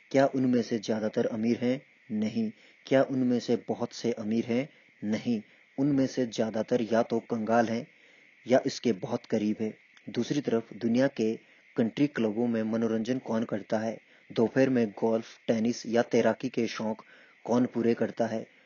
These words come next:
कौन हर दिन शॉपिंग करता है और हर सप्ताह छुट्टियां मनाता है? मैं आपको तीन अंदाजे दूंगा और पहले दो अंदाजे गिनती में ही नहीं है। अमीर लोग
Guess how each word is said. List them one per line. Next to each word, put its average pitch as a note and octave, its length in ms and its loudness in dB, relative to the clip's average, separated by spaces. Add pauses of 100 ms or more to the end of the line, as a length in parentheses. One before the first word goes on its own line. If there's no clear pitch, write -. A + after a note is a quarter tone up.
(120)
कौन C3+ 220 4
हर A#2+ 200 -4
दिन A#2+ 180 0
शॉपिंग B2 400 0
करता A#2 340 2
है A#2 220 0 (320)
और B2 200 4
हर B2 100 -2
सप्ताह - 380 0
छुट्टियां A#2 380 -2
मनाता G#2+ 380 -2
है? A2+ 220 -6 (380)
मैं B2+ 160 4
आपको A#2 380 0
तीन B2 360 0
अंदाजे A2 460 -2
दूंगा A2 420 0 (340)
और C3+ 120 6
पहले A2+ 380 0
दो B2 200 2
अंदाजे A2 500 0
गिनती A2 360 0
में A2+ 160 2
ही G#2+ 160 -2
नहीं A2 280 -2
है। G#2+ 220 -6 (460)
अमीर B2 300 6
लोग B2 260 2